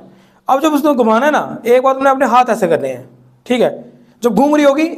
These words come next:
अपने हाथ ऐसे करना, अपने आप वेलोसिटी कम हो जाएगी, और फिर वापस हाथ ऐसे कर देना तो तुम्हारी velocity बढ़ जाएगी।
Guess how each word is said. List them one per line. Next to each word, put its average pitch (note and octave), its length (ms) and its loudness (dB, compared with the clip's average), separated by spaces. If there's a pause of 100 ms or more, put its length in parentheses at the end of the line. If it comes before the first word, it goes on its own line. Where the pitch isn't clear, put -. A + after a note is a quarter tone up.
अपने G#3+ 240 0
हाथ A#3+ 200 2
ऐसे A#3+ 160 -2
करना, A#3+ 280 0
अपने A#3+ 220 -2
आप B3 100 2
वेलोसिटी G#3+ 300 -2
कम F#3 120 -2
हो D3+ 100 -2
जाएगी, B2 320 -8 (680)
और A#3 100 0
फिर C4+ 200 -2
वापस A#3+ 340 -2
हाथ B3+ 140 0
ऐसे A#3 160 -2
कर A3+ 140 0
देना A#3+ 180 0 (260)
तो G3+ 60 -4
तुम्हारी A3+ 220 -4
velocity A#3 280 -2
बढ़ B3 160 0
जाएगी। G3 340 -2